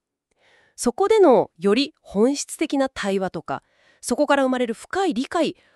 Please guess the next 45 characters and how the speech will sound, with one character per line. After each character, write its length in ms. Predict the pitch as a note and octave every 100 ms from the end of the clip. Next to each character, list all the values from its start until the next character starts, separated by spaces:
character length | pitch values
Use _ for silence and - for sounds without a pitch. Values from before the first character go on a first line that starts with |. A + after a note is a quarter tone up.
| _ -
こ 140 | D4+
れ 100 | G4
を 80 | G#4+
促 420 | G3 A3 E4+ G4
す 120 | -
た 100 | G#3
め 100 | G3
に 140 | F3+ C#3+
で 80 | C3
す 120 | D3+
ね、 140 | C#3+ - _ _ _
日 160 | - F#4+
々 100 | E4
の 120 | D#3+ - _ _
ほ 200 | - G3+
ん 80 | C#4
の 100 | C#4+
ち 100 | C#4
ょ 40 |
っ 60 | -
と 120 | C#4+
し 80 | B3+
た 100 | C4+
関 260 | - A3+ A#3
わ 80 | A#3
り 100 | A#3+
方 240 | A3 G#3
と 80 | E3+
か、 200 | - - _ _ _ _ -
環 240 | F#3+ G3
境 180 | A3 A3
に 120 | A3
お 80 | F#3
い 60 |
て 200 | - C#3+ _ _
ど 160 | A3 F4
ん 140 | F#4
な 180 | F#3 C3 -
小 260 | - D4+ E4+
さ 140 | B3
な 100 | E3+
変 300 | - B3 C4+
化 100 | E3+
と 140 | D3 -
か、 180 | C3